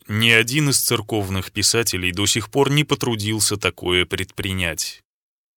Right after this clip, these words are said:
Надеюсь, что моя работа будет очень полезна тем, кто внимательно прислушивается к поучительным урокам истории.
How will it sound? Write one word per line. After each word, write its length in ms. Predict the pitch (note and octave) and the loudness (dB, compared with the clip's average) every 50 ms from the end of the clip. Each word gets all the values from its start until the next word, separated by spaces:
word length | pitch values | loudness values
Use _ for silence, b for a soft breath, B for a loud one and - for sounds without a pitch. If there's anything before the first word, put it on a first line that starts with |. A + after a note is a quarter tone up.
| _ _ _ - | _ _ _ -8
Надеюсь, 720 | - F#2+ F#2+ F#2 F#2+ A#2 B2 A#2+ A#2+ A#2+ A#2 - - - - - | -4 -2 -2 0 2 2 4 4 4 4 2 0 -2 -2 -4 -4
что 260 | - - - B2 A#2 | -4 -2 0 0 2
моя 300 | A#2 A2 A2 A2+ A2+ A2+ | 2 4 4 6 6 6
работа 360 | A2+ A2+ A#2+ C3 C3 - B2 | 4 2 2 0 -2 -2 -2
будет 380 | A#2 A#2+ B2+ A#2+ B2 A2 - - - | -4 -4 -4 -2 -2 -4 -4 -4 -2
очень 360 | C3 A2+ G2+ - A2+ G#2 G2+ | -2 0 0 0 0 0 0
полезна 520 | G#2 G2+ G2+ G2+ G2+ F#2+ F2+ F#2+ F#2+ F#2+ | 2 2 2 2 2 0 0 -2 -2 -2
тем, 420 | - - - A#2+ A2+ G2 F2 D2+ - _ | -2 0 0 0 0 0 -2 -6 -8 _
кто 220 | - - - A2 G#2 | -12 -4 0 0 2
внимательно 680 | G2+ G#2+ G#2+ A2 A#2 B2+ C3+ - - B2 A2+ A#2+ A2+ | 2 2 0 2 2 2 2 2 2 0 0 0 -2
прислушивается 1040 | G#2 - A2 G2+ - - C#3 C3+ - - - B2 A#2+ A#2 A#2 A#2 G#2 - - A#2+ G#2+ | -2 0 0 0 0 0 0 -2 -2 0 0 2 4 4 2 2 2 2 0 0 0
к 80 | - | -2
поучительным 920 | - - D3+ D3 C#3+ C3 - - C3+ B2+ - B2 A#2 A2+ A2+ A2 A2 G#2+ G#2+ | -2 0 0 0 0 0 0 0 0 0 0 0 0 0 0 0 0 -2 -2
урокам 520 | - G#2 G2+ G2 F#2+ - - F#2+ F#2 F#2 - | -2 -2 0 0 0 0 -2 -4 -6 -6 -6
истории. 760 | - F#2+ - - - G2 F2+ E2+ E2 D#2+ D#2 D#2 D2+ - F2 | -4 -2 -2 0 0 -2 -4 -2 -4 -4 -6 -6 -8 -10 -14